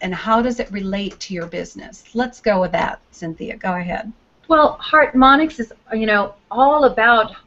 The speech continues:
Speaker 2: our heart's desires. You know, what, what is our passion? What is our purpose? You know, people in business, why do you, you know, what motivates you to get up in the morning?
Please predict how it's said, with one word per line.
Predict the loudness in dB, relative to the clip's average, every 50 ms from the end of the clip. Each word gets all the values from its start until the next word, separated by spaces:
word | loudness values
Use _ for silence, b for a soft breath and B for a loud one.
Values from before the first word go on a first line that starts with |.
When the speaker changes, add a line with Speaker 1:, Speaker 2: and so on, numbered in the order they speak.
| _ -2
Speaker 2:
our | -2 -2
heart's | -2 -2 -2 -2 -2 -2 -6 _
desires. | -14 -10 -8 -6 -6 -4 -4 -2 -2 -2 -2 -2 -4 -6 -4
You | -2
know, | 0 0 0 0 0
what, | 0 0 0 0 0 -2
what | -2 0 2
is | 2 2 2
our | 0 -2 -2
passion? | -4 -2 0 0 0 0 -4 -8 -10 -6 -6
What | -6 -6
is | -6 -6 -6
our | -6 -6
purpose? | -6 -6 -4 -4 -4 -4 -6 -10 -14 -14 -16 _ _ _ _ _ b b b b b b b b
You | 2 6 6
know, | 8 8 8 6 4 2 -2 -8 _
people | -2 0 0 2 4 4 4 4 4 2
in | -2 -4 -6 -6 -4
business, | -4 -4 -4 -2 -2 -4 -4 -4 -6 -12 -20 _ _ _ _ _ -2
why | 0 0 2 2 0 -2 -2 0
do | 0
you, | 0 2 2 2 2 0 -2 -4 -8 _ -20 -20 _ _
you | -2 0 2
know, | 2 2
what | 4 4 4 4
motivates | 4 4 4 4 4 4 2 0 0 0 0 0 0 -2 -6 -10
you | -10 -8 -10 -10
to | -12 -10 -6
get | -4 -4 -4
up | -4 -6
in | -8 -12
the | -12 -12
morning? | -12 -12 -14 -16 -18 _